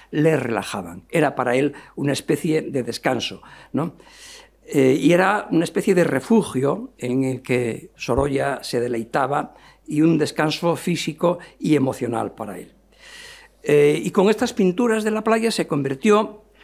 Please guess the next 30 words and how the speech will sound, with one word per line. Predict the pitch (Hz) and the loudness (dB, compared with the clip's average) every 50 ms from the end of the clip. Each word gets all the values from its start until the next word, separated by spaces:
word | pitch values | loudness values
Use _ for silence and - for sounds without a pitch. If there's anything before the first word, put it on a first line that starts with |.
| _ _ - _ _ _ _ _ _ _ - - - _ | _ _ -20 _ _ _ _ _ _ _ -12 -12 -8 _
en, | - 208 190 190 196 202 - - - - - - _ | 4 6 6 8 8 6 4 0 -6 -16 -20 -20 _
eh, | - 151 143 143 147 139 139 139 135 143 139 | -2 0 2 4 6 6 6 6 6 6 4
el | 139 143 - | 4 4 4
cronista | 175 151 147 165 208 240 - - - - 170 214 269 294 - - _ _ _ _ | 2 4 6 6 6 6 4 2 0 0 2 2 0 -2 -6 -12 _ _ _ _
de | 135 131 123 127 127 127 | -2 0 2 2 2 4
las | 127 117 113 113 113 110 - - - - | 4 2 2 2 -2 -4 -6 -6 0 4
nuevas | 156 151 151 160 151 - | 4 4 4 2 0 0
costumbres | - 143 - - 185 170 175 185 175 175 | 2 2 4 4 6 4 4 4 4 4
de | 151 120 | 2 2
la | 117 104 | 2 0
sociedad | 95 - 117 - - 117 117 139 139 135 135 - | -2 -2 -4 -2 0 2 2 2 0 0 -4 -10
de | - - 120 123 | -12 -6 -2 0
la | 110 107 123 | 0 2 2
época, | 120 113 - 104 104 - 101 | 2 0 0 -4 -4 -2 0
¿no? | 127 160 190 - - - - - - - - - | 2 2 0 0 -6 -14 -20 -18 -18 -18 -14 -6
La | - 123 | -6 -2
que | - 139 131 | 0 0 2
va | 156 151 147 | 2 2 2
desde | 143 139 131 - 139 131 131 123 | 2 0 2 2 2 2 4 2
mediados | 123 123 127 147 147 135 139 131 - | 2 2 2 2 2 2 2 0 0
del | 139 120 - | 0 -2 0
siglo | - 147 139 131 | 0 2 2 2
diecinueve | 131 131 113 - 127 120 139 165 190 185 180 160 160 180 190 190 | 2 0 -4 -2 2 4 6 6 6 6 4 4 2 2 2 0
hasta | 175 135 - - - 117 | 0 -2 -4 -4 -6 -6
los | 110 104 - - | -6 -6 -6 -4
años | 127 113 107 95 - - | -4 -4 -4 -6 -8 -4
treinta | - 165 160 147 139 123 - - 147 - - - - - - _ | 0 2 2 4 2 2 0 -2 -4 -4 -6 -12 -20 -20 -16 _
del | - - 123 120 | -8 -6 -4 -4
siglo | - - 120 120 127 135 | -2 -2 0 0 2 2
veinte, | 156 185 185 175 - 190 208 | 4 4 4 4 4 2 0